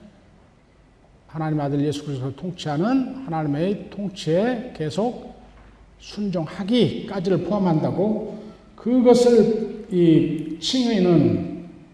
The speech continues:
그것을 함축하지만 주로 전자와 관계에서 쓰이는 인상을 준다. 전자가 뭐예요? 죄 용서받고 하나님 관계에 올바른, 이제 올바른 관계에 회복되기. 그게 언제 일어나? 믿음 세례 때.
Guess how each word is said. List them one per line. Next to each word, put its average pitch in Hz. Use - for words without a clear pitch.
그것을 196
함축하지만 147
주로 -
전자와 220
관계에서 180
쓰이는 185
인상을 165
준다. 139
전자가 180
뭐예요? 156
죄 170
용서받고 180
하나님 175
관계에 165
올바른, 170
이제 160
올바른 170
관계에 160
회복되기. 196
그게 185
언제 190
일어나? 180
믿음 170
세례 220
때. 123